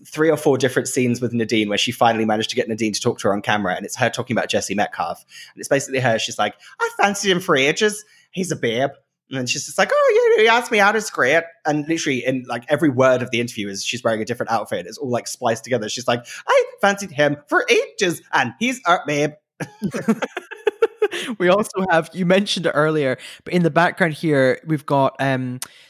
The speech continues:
Speaker 2: there's a shot of stylist Lauren, um, with Nadine, and Lauren's got, uh, a copy of a magazine that's just called Famous.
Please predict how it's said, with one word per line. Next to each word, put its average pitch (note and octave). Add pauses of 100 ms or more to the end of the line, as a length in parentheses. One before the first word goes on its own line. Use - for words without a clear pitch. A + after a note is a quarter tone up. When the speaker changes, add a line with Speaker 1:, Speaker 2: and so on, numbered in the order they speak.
Speaker 2:
there's C#3
a D3+
shot D#3
of C3+
stylist C#3+
Lauren, C3 (340)
um, B2+
with C#3
Nadine, C3
and C3
Lauren's C3+
got, C3+
uh, A#2+
a A#2+
copy D#3
of C#3
a C3+
magazine C3
that's -
just -
called C3+
Famous. D#3+